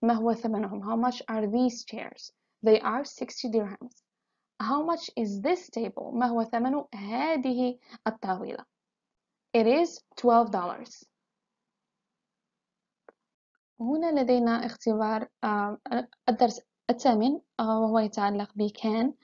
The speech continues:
آه، أسئلة مختلفة هنا، يعني هنا لدينا أربعة أسئلة وهي مختلفة، ولكن الأربع أسئلة كلها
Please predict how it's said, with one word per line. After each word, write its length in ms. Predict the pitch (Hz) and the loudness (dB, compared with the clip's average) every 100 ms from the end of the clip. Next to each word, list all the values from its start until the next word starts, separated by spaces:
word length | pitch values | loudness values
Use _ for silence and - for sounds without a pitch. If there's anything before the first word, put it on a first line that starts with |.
| _ _ _ _ - | _ _ _ _ -4
آه، 320 | - 226 - | 0 0 0
أسئلة 340 | 226 - 254 233 | -2 2 4 6
مختلفة 520 | 262 - 247 233 226 | 2 0 0 2 2
هنا، 240 | 202 202 | 2 0
يعني 180 | 196 202 | 0 -2
هنا 300 | 214 208 208 | -2 -2 -2
لدينا 280 | 226 226 214 | -2 0 -2
أربعة 520 | - 254 240 240 226 240 | -2 0 2 2 0 -4
أسئلة 380 | 233 233 220 233 | -4 0 2 2
وهي 300 | 208 220 214 | 0 0 4
مختلفة، 600 | 240 - - 226 208 233 | 4 2 0 0 2 0
ولكن 340 | 214 214 220 | 0 0 -2
الأربع 680 | - 233 247 254 233 226 - | -2 -4 -2 -2 0 0 -2
أسئلة 400 | 208 - 214 214 - | -8 -4 -4 -4 -2
كلها 540 | 269 262 220 226 | 0 0 0 -2